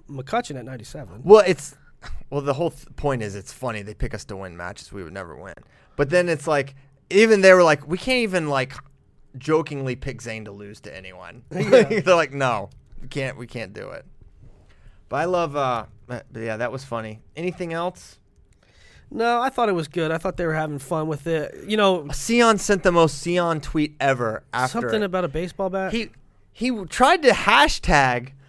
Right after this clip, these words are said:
Speaker 2: but instead of the hashtag he used, 'cause he doesn't know, 'cause Sion is just not, he used the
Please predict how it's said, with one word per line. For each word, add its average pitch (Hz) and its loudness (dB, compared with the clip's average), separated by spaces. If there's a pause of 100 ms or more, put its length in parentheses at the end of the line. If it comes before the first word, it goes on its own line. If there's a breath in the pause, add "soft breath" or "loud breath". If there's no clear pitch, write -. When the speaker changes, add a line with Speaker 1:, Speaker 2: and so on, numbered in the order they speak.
(240 soft breath)
Speaker 2:
but 214 0
instead 254 6
of 269 8
the 208 2
hashtag 190 0
he 196 -8
used, 202 -4
'cause 202 0
he 196 -4
doesn't 190 0
know, 160 2
'cause 170 -8
Sion 185 -2
is 151 -10
just 143 -12
not, 147 -8 (240 soft breath)
he - -6
used 247 0
the 196 -6